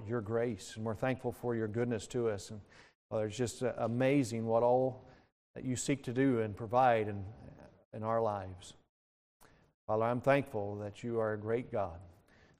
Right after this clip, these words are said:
I'm thankful that you seek to work in our lives. Uh, Father, I pray that you would help each one of us to take this lesson to heart. Help us to recognize that you desire to work through us. And I pray that we would admit that we can't,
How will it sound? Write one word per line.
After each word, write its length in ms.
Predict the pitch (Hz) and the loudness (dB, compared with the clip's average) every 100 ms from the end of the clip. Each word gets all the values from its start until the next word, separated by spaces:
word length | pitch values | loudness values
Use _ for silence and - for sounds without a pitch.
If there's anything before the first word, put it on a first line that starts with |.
| - | -14
I'm 100 | 95 | -8
thankful 460 | - 120 101 117 | 0 -2 0 -2
that 300 | 113 110 107 | 0 -2 -4
you 140 | 120 113 | -6 -6
seek 320 | - 139 131 | -2 -4 -2
to 80 | 127 | -2
work 240 | 127 131 | 0 0
in 80 | 123 | 2
our 220 | 120 160 | 4 4
lives. 500 | 135 98 101 98 - - _ _ _ _ _ - - - - - | 4 0 -4 -10 -16 -20 _ _ _ _ _ -20 -20 -20 -20 -20
Uh, 40 | - - 101 104 | -20 -20 -20 -10
Father, 420 | 117 104 104 104 104 | -4 -2 -2 -4 -4
I 100 | 107 | -6
pray 360 | - 147 127 | 2 4 4
that 120 | 110 | 2
you 60 | 123 | -4
would 100 | 120 | 0
help 200 | 120 120 | 2 2
each 160 | 120 - | -2 -2
one 140 | 123 | 0
of 100 | 113 | 0
us 160 | 104 - | -2 -4
to 120 | 110 | -10
take 240 | 98 120 | -2 -2
this 200 | 110 107 | -2 -4
lesson 280 | 120 110 120 | 0 0 -2
to 80 | 110 | -2
heart. 320 | 113 127 123 - - - _ _ | 2 2 0 -14 -20 -20 _ _
Help 180 | 123 - | -2 2
us 160 | 117 - | 0 0
to 120 | 123 | 0
recognize 720 | 120 123 131 117 117 117 104 | 2 2 2 -2 -2 -2 -2
that 260 | 117 107 127 | -4 -4 -8
you 240 | 131 123 135 | -6 0 2
desire 400 | 123 107 127 135 | 0 6 6 6
to 80 | 127 | 4
work 240 | 127 127 | 0 0
through 220 | 127 104 | -4 -4
us. 300 | 98 95 - - - _ _ _ - | -4 -8 -14 -20 -20 _ _ _ -14
And 100 | 98 | -10
I 120 | 107 | -8
pray 280 | 104 120 120 | 0 2 4
that 140 | 117 | 2
we 120 | 120 | 0
would 220 | 120 117 110 | 2 2 2
admit 380 | 110 123 127 | 2 2 2
that 100 | 120 | 0
we 160 | 113 123 | -2 -2
can't, 500 | - 131 147 151 - | 0 4 4 2 -12